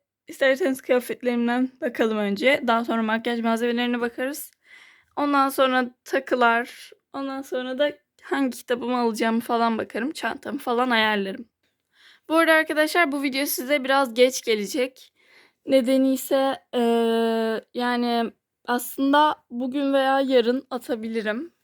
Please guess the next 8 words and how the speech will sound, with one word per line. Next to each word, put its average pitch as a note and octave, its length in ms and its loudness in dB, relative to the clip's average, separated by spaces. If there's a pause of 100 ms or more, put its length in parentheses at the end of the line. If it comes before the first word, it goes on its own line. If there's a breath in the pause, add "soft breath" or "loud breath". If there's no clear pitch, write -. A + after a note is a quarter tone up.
(120)
bu A3 120 -6
videoyu G#3 420 0
ama D#4 340 2 (280)
atmayacağım. C4 680 -2
Neden? B3+ 320 0
Çünkü, A#3+ 440 -4 (600 soft breath)
çünkü, C#4 760 -2 (260)
e, A#3 60 -4